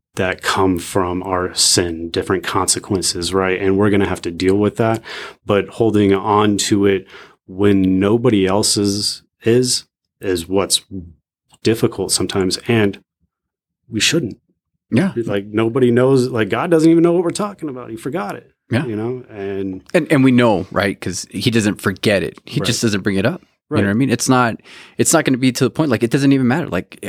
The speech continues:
Speaker 2: I'm not, I'm not dwelling on it.
Speaker 1: Right.
Speaker 2: Let's move forward.
Speaker 1: Yeah.
Speaker 2: You know, I, it, dude, I remember getting saved, and it was coming to the time, you know, uh,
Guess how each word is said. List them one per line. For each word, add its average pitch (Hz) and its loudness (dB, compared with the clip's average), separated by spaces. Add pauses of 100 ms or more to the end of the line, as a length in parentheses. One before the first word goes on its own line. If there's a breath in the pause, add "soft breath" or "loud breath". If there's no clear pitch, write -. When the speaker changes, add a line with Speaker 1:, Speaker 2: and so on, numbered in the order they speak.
(140)
Speaker 2:
I'm 151 0
not, 190 2 (240)
I'm 160 0
not 185 0
dwelling 127 4
on 85 -2
it. 71 -12 (540)
Speaker 1:
Right. 98 -8
Speaker 2:
Let's 160 -2
move 190 2
forward. - -6 (260)
Speaker 1:
Yeah. - -14
Speaker 2:
You 95 -8
know, 113 -8 (260 loud breath)
I, 127 0
it, 139 0
dude, 139 2
I 131 0
remember 123 4 (840)
getting 120 4
saved, 104 0 (380 loud breath)
and 110 4
it 104 4
was 98 -2
coming 117 4
to 113 0
the 92 -2
time, 101 0
you 117 0
know, 101 2
uh, - -4